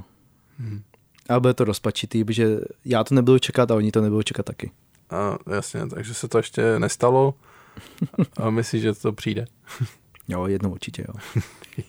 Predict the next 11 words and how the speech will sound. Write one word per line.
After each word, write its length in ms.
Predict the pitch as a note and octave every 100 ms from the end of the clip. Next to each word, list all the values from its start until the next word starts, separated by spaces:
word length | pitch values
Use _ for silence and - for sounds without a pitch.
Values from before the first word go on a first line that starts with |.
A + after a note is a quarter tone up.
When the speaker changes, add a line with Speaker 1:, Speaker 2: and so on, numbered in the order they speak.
| - -
Speaker 1:
<laughs> 80 | C#3+ - - _ _ - - _ _ _ _ _ -
A 100 | A2+
oni 200 | G#2+ G2+
ti 460 | G2+ A2+ G#2 G#2+ - - _ _ -
dokážou 440 | A2 F#2 A2 G#2+
říct, 220 | A2 - -
má-, 260 | B2 A#2+ - -
že 100 | A2+
tě 120 | - A#2
mají 200 | A2+ A2+
rádi? 300 | A2+ A#2+